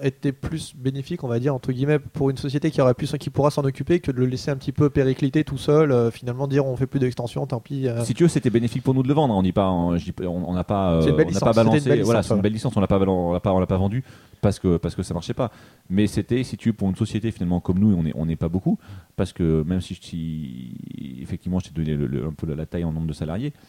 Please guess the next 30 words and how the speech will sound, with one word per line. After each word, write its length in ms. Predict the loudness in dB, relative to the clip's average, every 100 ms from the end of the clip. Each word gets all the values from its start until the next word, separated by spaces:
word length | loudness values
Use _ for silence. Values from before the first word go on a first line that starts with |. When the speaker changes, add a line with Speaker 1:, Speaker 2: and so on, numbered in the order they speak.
| _
Speaker 2:
il 80 | -2
y 20 |
a 40 |
une 80 | -2
partie, 500 | -4 -8 -2 -2 0
euh, 100 | 0
ben, 240 | -2 -4 -6
qui 140 | -2
bosse 160 | -2 -2
plus 120 | -4
sur 120 | -4
l'informatique, 600 | -6 -4 -6 -6 -6 -4
une 80 | -4
partie, 320 | -6 -8 -10 -12 -18
enfin 180 | -10 -4
voilà. 220 | -2 -2 -6 -16 -6
Donc 140 | -6
je 60 | -2
pense 140 | -4
que 80 | 0
là, 280 | 0 0 -2
ça 140 | -4 -8 -8 -10 -4
demandait 300 | 0 2 2
un 120 | 0
investissement 400 | -2 -6 -2 -2
en 60 |
temps 160 | 0 -4
qui 100 | -6
était, 180 | -8
euh, 80 | -6